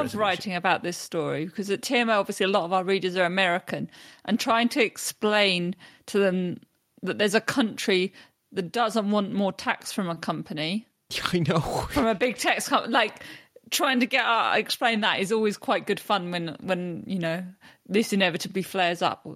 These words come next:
Speaker 2: kind of periodically.
Speaker 1: Well, m-, my analogy I use to, to, to explain it to people is you don't wanna kill the goose that lays the golden egg.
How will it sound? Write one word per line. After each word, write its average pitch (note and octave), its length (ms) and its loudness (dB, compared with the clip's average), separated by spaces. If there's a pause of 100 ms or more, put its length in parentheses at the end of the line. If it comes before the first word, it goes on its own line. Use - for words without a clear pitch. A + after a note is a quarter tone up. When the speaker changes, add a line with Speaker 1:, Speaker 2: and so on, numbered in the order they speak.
Speaker 2:
kind D#3+ 180 -8
of E3 80 -12
periodically. E3+ 840 -4
Speaker 1:
Well, D#3 120 4
m-, D3+ 260 0
my F3+ 180 6
analogy G3+ 500 4
I D3+ 80 4
use D3 280 4
to, - 240 -6
to, - 200 -8
to - 160 0
explain C3+ 340 2
it B2+ 100 2
to - 60 -8
people B2+ 280 2
is A#2+ 120 2
you A#2+ 80 2
don't C3+ 200 2
wanna B2+ 200 2
kill B2 240 2
the A#2+ 100 2
goose A#2+ 260 0
that A2 140 -2
lays A#2 240 2
the A2+ 60 -4
golden A#2+ 360 2
egg. D3+ 400 -2